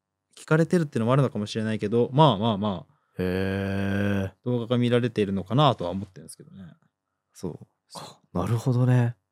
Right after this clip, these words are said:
Speaker 2: 俺、あれ好きなんだよ。ビデオポッドキャストってさ、ポッドキャストだからさ、
Speaker 1: うん。
Speaker 2: 音質クソいいじゃん。
Speaker 1: はいはいはい。
Speaker 2: けど、あの、動画は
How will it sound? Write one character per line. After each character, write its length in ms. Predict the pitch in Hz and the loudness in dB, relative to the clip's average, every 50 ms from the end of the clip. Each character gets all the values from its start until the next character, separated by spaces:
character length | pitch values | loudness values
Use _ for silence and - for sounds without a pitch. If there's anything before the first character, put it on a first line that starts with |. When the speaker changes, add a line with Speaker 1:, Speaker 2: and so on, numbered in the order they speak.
| _ _ _ _ _ _ _ _ | _ _ _ _ _ _ _ _
Speaker 2:
俺、 160 | 120 117 117 | 2 4 6
あ 60 | 113 131 | 6 6
れ 100 | 165 165 | 6 4
好 60 | - | 4
き 80 | - 170 | 4 4
な 100 | 135 113 | 4 4
ん 80 | 98 | 2
だ 80 | 85 85 | -2 -4
よ。 160 | 78 80 - _ - | -8 -12 -14 _ -2
ビ 100 | 117 110 | 2 4
デ 100 | 147 170 | 4 4
オ 80 | 180 | 4
ポ 120 | 175 - 180 | 4 2 0
ッ 40 | - | 2
ド 120 | - 180 | 2 4
キ 60 | 170 185 | 4 4
ャ 40 | |
ス 80 | 170 - | 4 2
ト 60 | - 101 | 0 -4
っ 40 | |
て 120 | - - 95 | -4 -8 -8
さ、 340 | - 95 87 82 78 - _ _ _ _ _ _ _ _ _ _ _ _ _ _ _ _ _ _ _ _ _ _ _ _ _ _ _ _ | -6 -6 -6 -6 -8 -10 _ _ _ _ _ _ _ _ _ _ _ _ _ _ _ _ _ _ _ _ _ _ _ _ _ _ _ _
ポ 80 | - 127 | -6 -6
ッ 60 | - - | -2 0
ド 100 | - 170 | 0 4
キ 80 | - | 4
ャ 40 | 180 | 4
ス 80 | - - | 4 4
ト 100 | - 98 | 0 -4
だ 100 | - - | -4 -6
か 100 | - - | -10 -12
ら 80 | - | -12
さ、 240 | - - - - - _ - | -12 -12 -14 -14 -14 _ -2
Speaker 1:
う 60 | 123 | 0
ん。 180 | 113 90 78 - _ _ - | 0 0 -2 -6 _ _ 2
Speaker 2:
音 180 | 131 147 160 | 4 6 6
質 240 | 156 - - - 151 | 4 2 -2 -4 -4
ク 100 | - - | -4 -2
ソ 160 | - - 113 | 0 2 2
い 60 | 104 92 | 2 0
い 40 | |
じ 80 | - - | -2 -6
ゃ 40 | - | -12
ん。 60 | - _ _ _ - | -18 _ _ _ -4
Speaker 1:
は 100 | 120 110 | -4 -4
い 40 | |
は 180 | 95 - 101 95 | -4 -6 -8 -10
い 20 | - - | -10 -12
は 100 | - 85 | -16 -20
い。 80 | - - _ _ _ _ _ _ _ - | -20 -20 _ _ _ _ _ _ _ 4
Speaker 2:
け 140 | - 202 | 4 6
ど、 340 | 165 151 135 120 95 - - _ _ _ _ _ _ _ _ _ _ | 8 8 6 6 4 0 -6 _ _ _ _ _ _ _ _ _ _
あ 120 | - 101 | -4 -4
の、 100 | 101 98 | -4 0
動 300 | 95 135 185 220 240 233 | 4 6 8 8 8 8
画 140 | 220 233 226 | 6 6 6
は 240 | 240 233 170 120 | 6 6 6 4